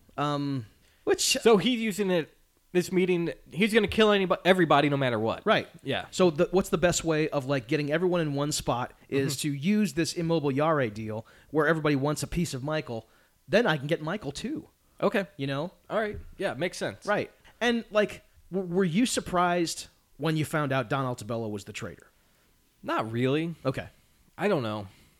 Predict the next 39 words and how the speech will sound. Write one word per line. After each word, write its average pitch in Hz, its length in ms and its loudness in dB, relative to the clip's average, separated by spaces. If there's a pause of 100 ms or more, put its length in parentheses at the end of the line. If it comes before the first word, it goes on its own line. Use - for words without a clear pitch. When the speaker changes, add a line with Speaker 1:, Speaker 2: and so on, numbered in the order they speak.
(200)
Speaker 2:
Um, 104 520 -4 (600)
because 214 220 -4
they're 180 100 2
looking 151 320 -2
for 131 160 -6
someone. 107 640 -6
Speaker 1:
Yeah. 120 300 -2
Speaker 2:
And 131 260 0 (300)
there's 127 160 -8
not 156 180 -2
many 156 220 0
people 135 360 -2
left, 131 460 0 (120)
so 120 220 0
Speaker 1:
<laughs> 151 120 4 (220)
Speaker 2:
it's 143 200 -2
kind 247 240 6
of 143 80 6
obvious. 104 640 2
But 185 220 -2
Speaker 1:
Okay. 165 200 -2
Speaker 2:
yeah, 104 240 -4
I 156 60 0
don't 170 80 8
know. 165 80 8
What 196 140 6
about 170 180 6
you? 143 240 -2 (340)
Speaker 1:
The 170 120 -10
first 240 240 -4
time 240 160 -2
I 214 60 0
saw 214 240 0
it, 202 140 -6
I 180 100 2
was 151 280 0
surprised. 82 520 -14
Speaker 2:
Okay, 139 240 0
cool. 147 280 -2